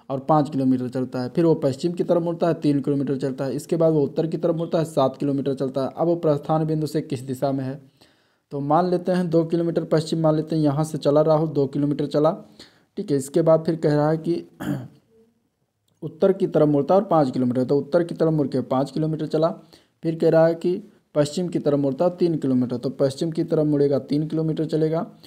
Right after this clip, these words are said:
इसके बाद कह रहा है कि वो उत्तर की तरफ मुड़ता है और सात किलोमीटर चलता है, तो उत्तर की तरफ मुड़कर यहाँ पे पहुँच जाएगा सात किलोमीटर, ठीक है।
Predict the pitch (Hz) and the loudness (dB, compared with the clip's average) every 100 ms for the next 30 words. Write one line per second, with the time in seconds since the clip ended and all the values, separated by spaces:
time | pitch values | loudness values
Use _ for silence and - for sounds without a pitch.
0 | _ _ 139 131 170 165 160 160 165 160 | _ _ -14 -4 0 2 2 2 2 2
1 | 160 156 - 165 160 147 143 135 131 131 | 2 0 0 -2 -2 -2 0 0 0 0
2 | 170 165 147 - 147 143 139 135 135 139 | 0 4 2 2 0 2 0 0 0 0
3 | 139 135 135 151 147 127 135 131 131 175 | 0 -2 -2 -4 -4 -2 0 0 0 0
4 | 151 131 143 131 127 135 131 156 160 143 | 0 -2 -6 -4 -2 0 0 -2 2 2
5 | - - 120 117 117 123 208 156 | 2 -2 -6 -6 -8 -6 -4 -6